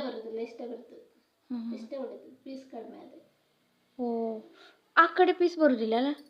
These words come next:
Speaker 1: ಈ ಕಡೆ ಬಾಡಿ ಬೇಕಲ್ಲ, ಮುಂಭಾಗ ಬೇಡ.
Speaker 2: ಮುಂಭಾಗಕ್ಕೆ ಬೇಕಲ್ಲ? ಓ, ಇದೀಗ ನೀನ್ ಹಾಕಿದ್ ಹಿಂಭಾಗಕ್ಕೆ?
Speaker 1: ಹಿಂಭಾಗ ಅಷ್ಟೇ ಹಾಕಿದೀನಿ.
Speaker 2: ಹ್ಮ್.
Speaker 1: ಮುಂಭಾಗ ನಿಮಗೆ ಆಮೇಲೆ ಹಾಕೊಡ್ತೇನೆ. ನಿಮ್ಗೆ ಇವಾಗ ಕನ್ಫ್ಯೂಸ್ ಆಯ್ತದೆ.
Speaker 2: ಹಾ,
Speaker 1: ಫಸ್ಟ್
Speaker 2: ಅಡ್ಡಿಲ್ಲ,
Speaker 1: ನಾವು
Speaker 2: ಅಡ್ಡಿಲ್ಲ.
Speaker 1: ಒಂದ್ ಪಾರ್ಟ್ ಮುಗಿಸ್ಕೊಂಡ್ರೆ
Speaker 2: ಅಡ್ಡಿಲ್ಲ, ಅಡ್ಡಿಲ್ಲ, ಸರಿ.
Speaker 1: ಮುಂಭಾಗ ಏನಿಲ್ಲ,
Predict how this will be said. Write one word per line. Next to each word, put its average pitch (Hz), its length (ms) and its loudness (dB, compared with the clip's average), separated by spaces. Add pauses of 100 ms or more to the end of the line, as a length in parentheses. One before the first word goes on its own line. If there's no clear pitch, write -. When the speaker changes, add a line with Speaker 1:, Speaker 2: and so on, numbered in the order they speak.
(160)
Speaker 1:
ಈ 370 80 -6
ಕಡೆ 330 220 -4
ಬಾಡಿ 302 360 -2
ಬೇಕಲ್ಲ, 226 360 -10
ಮುಂಭಾಗ 240 400 -10
ಬೇಡ. 254 180 -6
Speaker 2:
ಮುಂಭಾಗಕ್ಕೆ 247 580 2
ಬೇಕಲ್ಲ? 220 360 -6 (500)
ಓ, 247 140 4
ಇದೀಗ 262 340 6
ನೀನ್ 302 200 10
ಹಾಕಿದ್ 285 280 2
ಹಿಂಭಾಗಕ್ಕೆ? 277 680 6 (280)
Speaker 1:
ಹಿಂಭಾಗ 285 500 0
ಅಷ್ಟೇ 311 260 -4
ಹಾಕಿದೀನಿ. 262 520 -6
Speaker 2:
ಹ್ಮ್. 233 120 -8
Speaker 1:
ಮುಂಭಾಗ 285 500 0 (520)
ನಿಮಗೆ 311 280 -2
ಆಮೇಲೆ 302 280 -2
ಹಾಕೊಡ್ತೇನೆ. 240 540 -8
ನಿಮ್ಗೆ 285 280 -4
ಇವಾಗ 302 180 -2
ಕನ್ಫ್ಯೂಸ್ 311 500 0
ಆಯ್ತದೆ. 240 320 -8
Speaker 2:
ಹಾ, 277 120 -4
Speaker 1:
ಫಸ್ಟ್ 254 180 2
Speaker 2:
ಅಡ್ಡಿಲ್ಲ, 277 280 8
Speaker 1:
ನಾವು 226 60 8
Speaker 2:
ಅಡ್ಡಿಲ್ಲ. 320 140 4
Speaker 1:
ಒಂದ್ 330 100 -2
ಪಾರ್ಟ್ 320 280 0
ಮುಗಿಸ್ಕೊಂಡ್ರೆ 302 460 0
Speaker 2:
ಅಡ್ಡಿಲ್ಲ, 277 260 6
ಅಡ್ಡಿಲ್ಲ, 220 260 -4
ಸರಿ. 247 240 -4
Speaker 1:
ಮುಂಭಾಗ 381 440 4 (160)
ಏನಿಲ್ಲ, 330 340 0